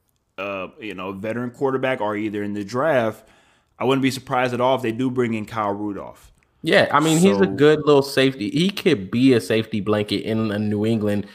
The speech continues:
Speaker 2: for a young guy or even a veteran that just needs, you know, s-, good old steady hands, right? Um, he could be that safety blanket. I don't think he's gonna give you big time, uh, production, but I do think that he's reliable enough that you can say, "Hey, Kyle, come in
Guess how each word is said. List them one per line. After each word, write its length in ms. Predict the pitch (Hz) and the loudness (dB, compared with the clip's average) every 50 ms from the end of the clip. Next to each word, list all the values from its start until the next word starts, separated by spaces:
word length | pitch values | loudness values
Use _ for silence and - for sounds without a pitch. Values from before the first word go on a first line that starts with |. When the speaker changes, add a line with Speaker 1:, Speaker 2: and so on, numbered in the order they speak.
| - - _ | -20 -20 _
Speaker 2:
for 280 | - - - 123 117 110 | -6 0 4 6 6 6
a 60 | 104 | 6
young 320 | 104 110 123 131 131 131 123 | 4 2 4 4 4 4 6
guy 280 | 123 120 117 117 117 110 | 6 6 6 6 6 4
or 180 | 110 123 127 | 4 4 4
even 260 | 135 160 190 214 196 | 4 4 2 4 4
a 80 | 180 151 | 4 4
veteran 520 | 131 110 107 131 139 139 139 135 131 127 | 4 4 4 6 8 8 8 6 6 6
that 180 | 123 120 113 101 | 4 2 2 2
just 200 | 120 120 117 - | -2 -2 -2 -2
needs, 440 | 117 113 120 123 120 113 113 - - | -2 0 0 0 -2 -2 -6 -8 -10
you 180 | 92 98 123 | -6 -4 0
know, 340 | 117 113 107 104 87 82 - - - | 2 2 2 2 0 -2 -6 -8 -10
s-, 220 | 90 - - - - 117 113 | -12 -10 -12 -12 -12 -10 -2
good 200 | 104 135 156 165 | 2 4 6 6
old 320 | 156 147 151 151 147 143 139 | 8 8 8 6 6 4 0
steady 380 | - - 139 131 127 120 120 | 2 2 2 2 2 2 0
hands, 560 | 120 120 117 104 95 90 87 87 90 87 - - | 0 0 0 0 -2 -2 -4 -6 -10 -12 -8 -4
right? 340 | 101 104 107 110 107 - - _ - - - - - | -2 0 0 0 0 -2 -6 _ -20 -20 -18 -8 -2
Um, 260 | 110 113 110 110 104 | 2 4 4 4 2
he 120 | 120 151 160 | 2 0 2
could 220 | - 151 120 113 | 2 0 0 2
be 180 | 104 127 131 131 | 2 4 6 6
that 180 | 123 117 113 | 6 6 4
safety 380 | - - 110 117 113 - 113 101 | 4 0 -2 -2 -2 -2 -4 -4
blanket. 460 | 92 110 113 117 113 - 117 104 - - | -2 0 0 0 2 0 0 -2 -2 0
I 100 | - 131 | 2 4
don't 180 | 135 139 135 - | 4 4 4 2
think 140 | 147 135 | 0 2
he's 160 | 143 127 117 120 | 2 0 0 0
gonna 160 | 127 123 117 | 0 0 0
give 220 | 110 113 104 104 | 0 -2 -4 -4
you 160 | 104 95 95 - _ | -4 -6 -6 -4 _
big 300 | - 127 135 123 127 - | 4 4 4 2 0 -8
time, 600 | - - 120 117 117 117 117 113 110 107 107 101 _ _ - - - - - | -6 0 2 2 4 4 4 2 2 0 -2 -4 _ _ -20 -20 -18 -8 -2
uh, 320 | 98 107 107 104 101 92 | 2 4 6 6 4 2
production, 840 | 87 - - 110 95 87 82 101 120 139 147 - - 170 160 147 127 | 0 0 0 0 0 0 2 4 4 4 4 2 -2 -2 -2 0 0
but 120 | 120 117 | 2 2
I 80 | 113 113 | 2 2
do 240 | 110 104 117 127 | 0 -2 -2 -2
think 280 | 127 - 131 123 104 - | -2 -2 -2 -2 -2 -2
that 180 | 120 113 - - | -2 -2 -2 -4
he's 340 | - - 117 113 107 104 110 - | -4 -4 -2 -2 -2 -4 -8 -8
reliable 960 | - 98 104 107 107 104 104 107 110 120 131 127 123 120 113 117 110 110 110 107 | -4 -2 0 2 2 2 2 4 6 6 6 6 6 4 4 4 4 4 4 4
enough 360 | 104 104 107 107 104 - - | 2 2 4 2 2 2 0
that 220 | 104 98 - - | -2 -2 -2 -2
you 140 | 107 113 110 | -4 -4 -4
can 200 | - - 104 98 | -4 -4 -6 -6
say, 400 | - - - 101 98 95 92 95 | -4 -2 -2 -2 0 -2 -4 -2
"Hey, 160 | - 107 104 104 | -2 -2 -2 -2
Kyle, 400 | - - 110 107 104 95 95 95 | -2 0 2 4 4 4 2 0
come 280 | - - 113 110 110 | 0 0 0 2 2
in 300 | 110 107 104 104 104 98 | 2 2 2 2 0 -2